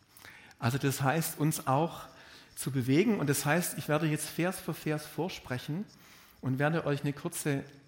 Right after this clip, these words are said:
Anleitung geben, was wir jetzt machen. Und dann, das ist mir ganz wichtig, ist eine Einladung für euch mitzumachen. Ihr mü-, ihr müsst es nicht alles mitmachen, wenn ihr sagt, „Das ist mir jetzt zu, zu blöd“ oder,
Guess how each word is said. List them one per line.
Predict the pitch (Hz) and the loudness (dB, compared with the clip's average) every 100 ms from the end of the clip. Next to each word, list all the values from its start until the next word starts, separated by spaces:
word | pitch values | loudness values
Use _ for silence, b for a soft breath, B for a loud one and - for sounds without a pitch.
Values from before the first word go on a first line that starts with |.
| _ | _
Anleitung | - 180 175 147 135 139 139 | -2 0 2 2 0 0 0
geben, | 135 139 131 | 0 0 -2
was | 139 - | -4 -2
wir | |
jetzt | 127 120 - | -2 -2 -2
machen. | 135 - 120 160 - - B B B B B B B B B | -2 -2 -4 -4 -8 -20 B B B B B B B B B
Und | 131 147 143 - - - | 2 2 0 -4 -14 -2
dann, | 135 165 | 0 2
das | 156 | 2
ist | - | 0
mir | 151 | 2
ganz | 156 151 175 | 2 0 -2
wichtig, | 160 143 | -2 -2
ist | - | -2
eine | 143 - | -4 0
Einladung | 143 170 165 143 131 123 | 2 4 4 2 2 -2
für | - 127 | -2 -4
euch | 113 - | -4 -2
mitzumachen. | 107 - 107 95 110 | -4 -4 -6 -4 -2
Ihr | 120 | 0
mü-, | 139 - - | 0 -2 -2
ihr | |
müsst | 135 139 139 131 | 2 0 0 -4
es | - | -2
nicht | 131 - | -4 -4
alles | 120 113 - | -4 -2 -4
mitmachen, | 170 123 113 110 | -4 -4 -2 -2
wenn | 117 | -2
ihr | 117 | -2
sagt, | - 117 - | -2 -4 -6
„Das | 113 | -8
ist | 117 117 | -6 -2
mir | 107 | -2
jetzt | 104 - | -2 -6
zu, | 107 - - | -10 -14 -16
zu | - | -14
blöd“ | 107 139 160 | -10 -8 -8
oder, | 107 107 104 | -6 -6 -6